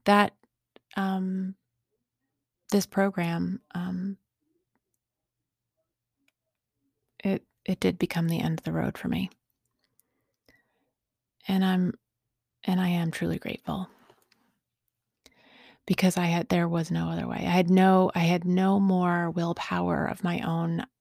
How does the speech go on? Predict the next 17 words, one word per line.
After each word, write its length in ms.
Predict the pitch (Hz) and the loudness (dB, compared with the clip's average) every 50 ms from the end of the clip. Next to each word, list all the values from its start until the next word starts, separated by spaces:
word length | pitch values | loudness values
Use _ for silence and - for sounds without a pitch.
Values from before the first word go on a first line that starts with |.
| _ _ _ _ - | _ _ _ _ -4
that 400 | 160 175 170 160 160 160 - - _ - | -2 0 0 2 0 0 -4 -6 _ -6
was 240 | 170 175 165 - | -4 -4 -2 -2
strong 460 | - - - - 180 175 160 165 175 185 | -4 -6 -6 -4 -2 0 2 2 2 2
enough 500 | 190 202 208 214 208 - - - - - _ _ - - - - _ _ _ _ _ _ _ _ - | 2 2 2 2 0 -2 -8 -12 -14 -14 _ _ -20 -20 -20 -20 _ _ _ _ _ _ _ _ -4
to 380 | - - - 185 175 175 175 170 | -2 2 4 4 6 6 4 2
think 440 | - - - - 185 180 175 - - | 0 -2 -4 -2 0 0 0 0 0
of 240 | 165 165 160 165 | 0 0 0 2
a 400 | 170 165 165 160 165 165 165 156 - - - - - - - _ _ _ _ - | 2 4 4 4 4 2 2 0 -4 -10 -20 -20 -20 -20 -20 _ _ _ _ -6
different 400 | - 175 - - 160 156 - - | -4 -4 -2 0 -2 -2 0 0
way 500 | 170 165 156 156 160 156 156 156 156 156 - | 0 0 2 2 2 2 2 0 0 0 -2
to 800 | - - - 165 156 156 156 156 156 156 156 156 156 160 160 147 - - _ _ _ _ _ _ _ _ _ _ _ _ _ _ _ _ _ _ _ _ _ _ _ _ _ _ _ _ _ _ _ - - - | -4 -2 0 0 2 2 2 2 0 0 0 0 0 0 -2 -4 -8 -12 _ _ _ _ _ _ _ _ _ _ _ _ _ _ _ _ _ _ _ _ _ _ _ _ _ _ _ _ _ _ _ -16 -12 -2
cool 220 | - - 170 165 | 2 2 4 4
the 100 | - - | 4 2
jets 340 | - - 160 - - - - | 0 0 0 0 0 -2 -2
on 60 | - | -2
my 80 | 151 - | -2 -2
drinking. 500 | - - - - - - - - - | -2 -2 -2 -2 0 0 0 0 -2